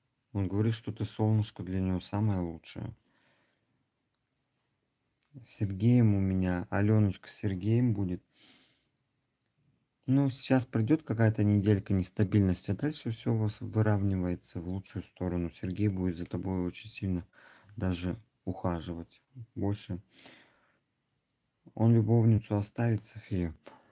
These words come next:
Любовницу оставит через какое-то время. Да, ему нужно дать время. Ответ, да, оставит, но ему нужно время. Всем хорошего.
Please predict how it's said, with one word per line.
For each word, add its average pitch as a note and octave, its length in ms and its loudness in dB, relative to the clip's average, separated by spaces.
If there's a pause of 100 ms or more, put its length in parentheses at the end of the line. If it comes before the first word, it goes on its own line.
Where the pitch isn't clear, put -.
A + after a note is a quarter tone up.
(580)
Любовницу A#2+ 640 2
оставит C3+ 380 0
через A2 220 -4
какое-то - 460 -6
время. F#2 460 0 (400)
Да, G2 160 -2
ему G#2 200 2
нужно G#2 400 0
дать G#2 220 -2
время. F#2+ 400 0
Ответ, A#2 380 -4
да, F#2+ 180 0
оставит, C3 500 -2
но G2+ 120 0
ему F#2+ 180 -2
нужно G#2 320 -2
время. F#2+ 800 -2 (260)
Всем A2 240 -2
хорошего. G2+ 480 -2